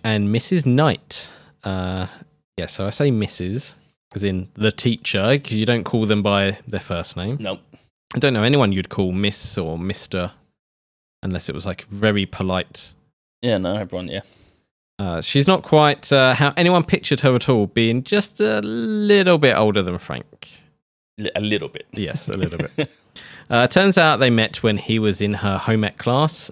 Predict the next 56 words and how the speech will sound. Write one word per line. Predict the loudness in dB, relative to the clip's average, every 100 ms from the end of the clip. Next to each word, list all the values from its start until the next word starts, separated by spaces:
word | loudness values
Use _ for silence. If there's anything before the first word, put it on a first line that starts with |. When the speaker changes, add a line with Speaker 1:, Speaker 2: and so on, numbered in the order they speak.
| -6
Speaker 1:
and | -2 0 0 0
then | 0 2
they | 2
kiss, | -2 0 -2 -2
which | -2 2
I | 2
think | 2 -2 -2
everyone | -2 -4 -4
is | -6
suitably | -8 -10 -10 -12
grossed | -10 -10 -8
out | -10 -8
by. | -10 -12 _ _ _ _ _ _ _ _ _ _ _ _ -20 -20 _ _ -6
Speaker 2:
I |
mean, | -4 -4 -6 -14 -20 _ _ _ 0
yes. | 2 0 -8 -18 _ _ 0
And | 0
then |
I'm | 0
like, | -2 -2 -6
"That's | -14 -14
a |
bit | -16
judgmental, | -10 -6 -6 -6
isn't | -8
it?" | -8 _
Like, | -4 -2 -6 -16 -18 -20 _ _ _ -6
when | -4
I | -2
see | 0 0
it, |
I'm | 0 -2
like, | -6 -2
"Ugh." | -2 0
Speaker 1:
<laughs> | 0 0 4 4 4 -6 -2
Speaker 2:
But | 0 0
at | -2
the |
same | -2 0 0
time, | 0 0
and | 0
I'm | -4
like, | -2
"Why | 0
are | -2
you | -2
being | -6 -2
gross, | -2 -4
Ryan? | -8 -12 -10
Like, | -6 -8 -10 _ _ -8
there's | 0
no | 0
reason | 0 -6
to | -10
be | -8
mean. | -6 -8